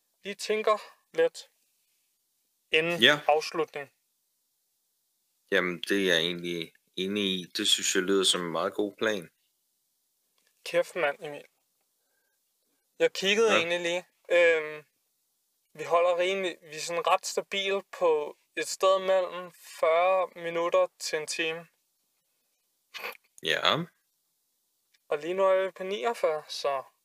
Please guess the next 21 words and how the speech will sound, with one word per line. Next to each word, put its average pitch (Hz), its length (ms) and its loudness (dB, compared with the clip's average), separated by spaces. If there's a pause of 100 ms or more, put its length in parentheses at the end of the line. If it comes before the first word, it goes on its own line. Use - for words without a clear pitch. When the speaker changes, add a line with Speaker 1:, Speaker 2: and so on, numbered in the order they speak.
(140)
Speaker 1:
det 151 140 -2
kunne 156 160 0
ikke 165 100 -10
være 160 140 0
mere 165 200 -2
perfekt, 165 480 -2
end 151 160 -10
det 147 80 0
er 147 80 0
lige 151 160 -6
nu. 151 140 -10 (2000)
Speaker 2:
Det 101 100 0
lyder 98 340 2
helt, 101 520 -6 (720)
helt 113 320 -6 (100)
fint, 98 400 -4 (840)
at 87 100 -4
vi 90 200 0
stopper 90 580 2
den 87 160 -4
her. 95 220 -2